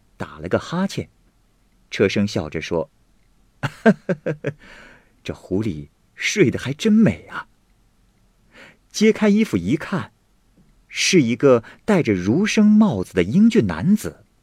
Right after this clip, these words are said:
这时狐狸醒了过来，起身在床头给车生叩头，谢他的不杀之恩。车生说：“哎，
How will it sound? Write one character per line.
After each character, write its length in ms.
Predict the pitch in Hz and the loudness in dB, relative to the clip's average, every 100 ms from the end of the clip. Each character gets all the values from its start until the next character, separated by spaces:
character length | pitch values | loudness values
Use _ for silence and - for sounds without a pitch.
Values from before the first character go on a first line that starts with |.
| _ _ _ _ _ _ _ _ _ _ - | _ _ _ _ _ _ _ _ _ _ -6
这 120 | 92 | -4
时 360 | - 80 82 | -2 -4 -2
狐 260 | 90 - 92 | -4 -4 -4
狸 120 | 104 | -2
醒 280 | - 95 73 | -4 -6 -6
了 100 | 82 | -6
过 200 | - 90 | -4 -4
来， 220 | 73 - _ _ _ _ | -6 -20 _ _ _ _
起 380 | - - - 90 | -10 -8 -6 -6
身 340 | - 170 185 180 - - - | -2 0 0 -2 -10 -20 -4
在 220 | 107 78 | -2 -2
床 380 | - 87 92 123 | -4 -2 -2 -4
头 400 | - 78 107 - | -6 -6 -6 -8
给 100 | 85 | -12
车 240 | - - 143 | -6 -4 -4
生 160 | 170 | -4
叩 280 | 165 - 127 | -4 -2 -2
头， 380 | - 78 107 165 _ _ | -4 -6 -6 -8 _ _
谢 240 | - 95 | -8 -8
他 180 | - - | -6 -8
的 80 | 76 | -6
不 200 | - 82 | -6 -6
杀 200 | - 90 | -8 -6
之 160 | - 110 | -6 -4
恩。 200 | 135 151 - _ _ _ _ _ _ _ _ _ | -4 -6 -12 _ _ _ _ _ _ _ _ _
车 180 | - 95 | -6 -4
生 200 | 95 87 | -2 -4
说 260 | - 73 - _ - - _ _ _ _ _ _ - | -6 -8 -10 _ -20 -20 _ _ _ _ _ _ -12
：“哎， 400 | 78 87 110 | 0 4 2